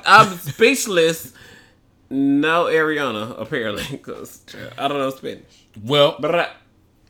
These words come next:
Speaker 2: she has secured multiple bags, and Fox has, uh, let the cat out the bag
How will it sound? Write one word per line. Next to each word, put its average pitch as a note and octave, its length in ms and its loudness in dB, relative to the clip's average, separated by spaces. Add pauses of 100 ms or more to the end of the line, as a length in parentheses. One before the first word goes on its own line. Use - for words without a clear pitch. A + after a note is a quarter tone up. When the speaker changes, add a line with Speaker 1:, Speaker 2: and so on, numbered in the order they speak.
(300)
Speaker 2:
she - 180 -4
has E3 100 -2
secured F#3 280 -4
multiple C#3+ 320 -4
bags, A2+ 440 -2
and G#2+ 220 -6
Fox A2 360 -4
has, G#2+ 460 -6
uh, G2 240 -2
let G2 280 -6
the G#2 60 -12
cat C3+ 280 0
out F#2+ 160 -4
the - 80 -16
bag F2 480 -8